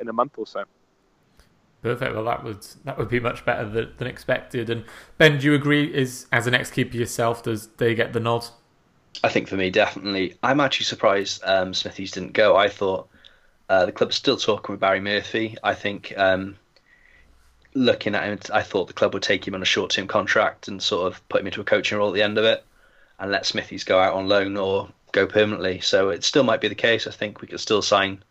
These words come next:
Speaker 3: free agents. I think that third choice keeper with Murphy isn't a bad place. I think Smithies is too good to be sat on the bench or sat in the stands not getting a look in.
Speaker 2: Yeah,
Speaker 3: Um, I
Speaker 2: I'm
Speaker 3: think
Speaker 2: surprised Nottingham Forest didn't come in for him. They seem to have signed about twenty-five keepers this summer.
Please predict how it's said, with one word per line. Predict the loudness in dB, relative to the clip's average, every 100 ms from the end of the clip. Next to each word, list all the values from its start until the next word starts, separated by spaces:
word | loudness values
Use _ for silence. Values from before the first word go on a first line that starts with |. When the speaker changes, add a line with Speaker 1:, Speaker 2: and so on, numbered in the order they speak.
| _ _ _ _ _ _
Speaker 3:
free | -8 0 4
agents. | 4 2 -2 -4 -6
I |
think | -4 -6 -4
that | -2 0
third | 0 0
choice | 0 -2
keeper | -2 -2 -4 -6 -16 _
with | -2 2
Murphy | 4 2 2
isn't | -2 -2
a | 0
bad | 0 2
place. | 0 0 -4
I |
think | -8 -6
Smithies | -6 -4 -2 -2
is | -2 -2
too | 0 2
good | 2 2 0 -8 _ _ _ -20 -20 _ _ _
to | -6
be | -2
sat | 0 0
on | -2
the |
bench | 0 0 0 -4
or | -6 -2
sat | 0 2 0 -4 _ _ _
in | -10 -6
the |
stands | -4 0 0 -2
not | -6 -4
getting | -2 0
a |
look | -2 -4
in. | -6 -8 -16 _ -20 -20 _ _
Speaker 2:
Yeah, | 0 2
Speaker 3:
Um, | 2 -2
I |
Speaker 2:
I'm | -4 -2
Speaker 3:
think | -2
Speaker 2:
surprised | 2 2 2
Nottingham | -2 -6 -6
Forest | -2 0 0 -4
didn't | -10
come | -10 -8
in | -8 -6
for | -6
him. | -4
They | -6
seem | -8
to | -8
have | -6
signed | -4 -4
about | -6
twenty-five | -4 -2 0 0 0
keepers | -2 -6 -4 -6
this | -6 -10
summer. | -8 -6 -8